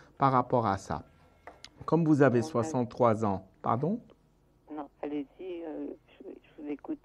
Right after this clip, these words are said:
Speaker 2: euh, Axel.
Speaker 1: Euh, comme vous avez soixante-trois ans, donc vous avez soixante-trois ans, vous êtes en maison astrologique Capricorne,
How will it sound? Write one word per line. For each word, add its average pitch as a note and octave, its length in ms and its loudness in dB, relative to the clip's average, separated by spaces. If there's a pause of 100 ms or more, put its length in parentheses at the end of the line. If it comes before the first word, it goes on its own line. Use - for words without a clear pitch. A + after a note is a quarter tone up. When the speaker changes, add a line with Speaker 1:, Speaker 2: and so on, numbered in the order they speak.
Speaker 2:
euh, - 200 -8
Axel. - 340 -14 (260)
Speaker 1:
Euh, A2 100 4
comme G3 440 6
vous C#3 240 2
avez C3+ 200 6
soixante-trois C3 800 0
ans, A#2 140 2
donc F#2+ 220 -2
vous G2+ 180 -2
avez G#2+ 200 0
soixante-trois A2+ 720 -2
ans, A#2 120 0
vous G#2+ 220 -4
êtes G#2 160 -4
en G#2 100 -4
maison G#2+ 300 -2
astrologique G#2 920 -2 (400)
Capricorne, C#3+ 840 0